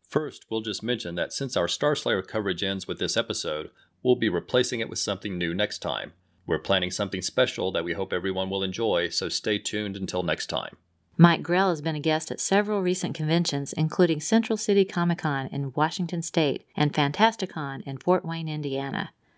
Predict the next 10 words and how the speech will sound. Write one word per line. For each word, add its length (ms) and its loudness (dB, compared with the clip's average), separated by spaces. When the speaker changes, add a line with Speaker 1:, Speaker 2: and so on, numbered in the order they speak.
Speaker 2:
Upcoming 520 -2
cons 320 -6
include 340 0
the 60 -2
Rocky 320 0
Mountain 280 -2
Con 360 -4
in 160 -2
Denver, 280 2
Colorado, 680 2